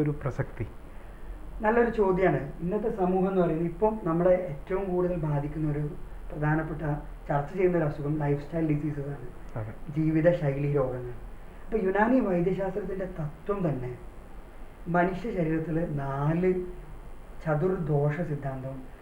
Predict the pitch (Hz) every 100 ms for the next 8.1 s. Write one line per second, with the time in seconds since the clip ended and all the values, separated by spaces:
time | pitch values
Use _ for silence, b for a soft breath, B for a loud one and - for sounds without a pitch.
0 | - 160 143 156 143 139 143 147 147 127
1 | 123 120 - - - - - - - -
2 | 180 185 233 196 170 160 160 175 175 156
3 | 139 143 156 180 151 135 - - 147 156
4 | 143 139 143 151 156 143 143 151 156 151
5 | 156 151 - - B B B - 156 143
6 | - 170 202 214 - - - - 143 113
7 | - 175 220 - - - - 151 - -
8 | 175